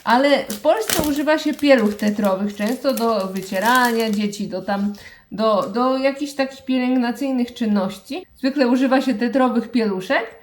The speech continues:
nawet tam jak się uleje coś czy coś takiego. A w Korei używa się takich, malutkich. W Korei i zwykłych ręczników używają małych i takich dla dzieci też wygląda na to.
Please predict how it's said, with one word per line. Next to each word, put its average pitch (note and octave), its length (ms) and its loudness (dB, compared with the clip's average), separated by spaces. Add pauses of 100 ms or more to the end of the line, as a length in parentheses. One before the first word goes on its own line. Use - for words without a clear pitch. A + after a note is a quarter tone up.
(500)
nawet G#4 500 -2
tam E4 180 0
jak D4 140 -4
się - 160 -4
uleje A3 540 2
coś G#3 260 0
czy - 140 -10
coś G3+ 200 -4
takiego. G3 560 -6 (480)
A A3+ 80 4
w D#4+ 240 4
Korei D#4+ 380 4
używa C#4 440 0
się D#4 160 -6
takich, G3+ 520 -4
malutkich. A3+ 600 0 (380)
W - 60 -20
Korei C#4+ 680 0
i D#4+ 60 -4
zwykłych E4+ 400 -4
ręczników F#4 580 -6
używają D#4+ 540 0
małych D#4 480 0
i - 180 -12
takich A#4 320 -6 (140)
dla D#4 100 -2
dzieci D#4 300 -4
też D4 220 0
wygląda F3+ 480 -4
na E3+ 180 -6
to. - 260 -6